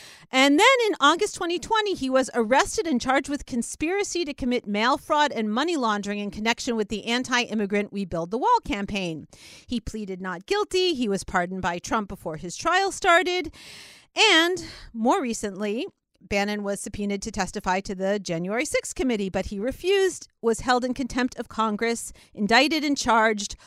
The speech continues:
lost his appeal, and he's due to stand trial in July.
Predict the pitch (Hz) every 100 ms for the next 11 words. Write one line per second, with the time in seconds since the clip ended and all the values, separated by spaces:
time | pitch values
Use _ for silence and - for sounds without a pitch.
0 | - 208 233 311 330 - 302 302 - 208
1 | 202 208 202 196 208 185 160 185 202 202
2 | - 185 180 185 - 170 175 170 165 -
3 | - 175 165 165 160 143 113